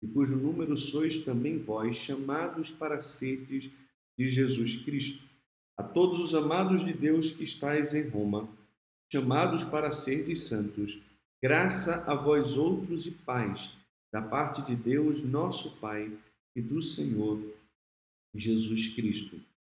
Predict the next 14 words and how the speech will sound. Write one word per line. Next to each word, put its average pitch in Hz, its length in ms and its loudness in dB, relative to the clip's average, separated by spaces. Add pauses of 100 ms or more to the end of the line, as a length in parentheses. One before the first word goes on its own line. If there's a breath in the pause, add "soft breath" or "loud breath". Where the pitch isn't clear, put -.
(240)
Nós 120 140 0
temos 165 300 0
aqui 165 600 0
a 139 60 -2
comissão 151 600 -2
de 151 80 -4
Paulo 151 500 -2
para 147 200 -2
pregar 135 440 0
o 143 60 2
evangelho 127 760 0
entre 135 240 -6
os 117 80 -6
gentios, 113 600 -4